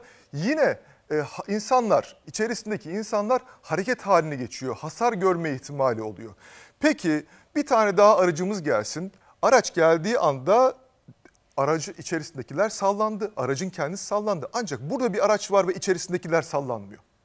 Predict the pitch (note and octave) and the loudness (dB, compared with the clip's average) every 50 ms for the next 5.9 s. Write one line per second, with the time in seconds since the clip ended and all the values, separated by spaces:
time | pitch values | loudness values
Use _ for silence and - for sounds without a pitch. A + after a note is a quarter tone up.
0 | _ _ _ _ _ - F#3+ C#4 C#4 G3 E3 C#3 B2+ D#3+ F#3+ G#3+ G#3+ A#3+ A#3+ G#3+ | _ _ _ _ _ -6 -4 -2 -2 -2 -4 -2 0 0 0 0 0 -2 -4 -2
1 | - - G3 F#3 - G#3 G#3+ G3 - - - D3+ D3+ E3 F#3+ G#3+ G3+ F3 - F#3 | -2 -2 -2 -2 -4 -8 -8 -8 -8 -4 0 2 4 6 6 4 2 2 2 2
2 | D#3+ C#3 B2+ - - A#2+ G#2 A2 G#2+ F#2+ - _ - E3+ G#3 G#3 C#3+ - - - | 2 2 0 -4 -10 -12 -12 -12 -12 -14 -16 _ -2 2 4 4 4 4 0 -10
3 | - _ - - G3 F#3 A#3+ - - A3+ G#3 G#3 G3+ G3+ G3 F#3 A3+ G3+ - - | -20 _ -8 -6 -4 -2 -4 -4 -4 -4 -4 -2 -2 -2 -2 -4 -6 -6 -8 -12
4 | - - _ - - - D3 C#3+ F3 A3 B3+ B3+ - - G3+ F#3+ F3+ E3 G3 F#3+ | -20 -20 _ -14 -8 -4 -2 0 2 2 2 0 0 0 0 2 2 2 0 -2
5 | F#3+ C#3+ D#3+ E3 D#3+ E3 D3+ D#3 D#3 D#3+ C3 - - A#2+ A2 - - | 0 0 2 2 2 2 0 0 -2 -2 -2 -2 -8 -10 -12 -14 -16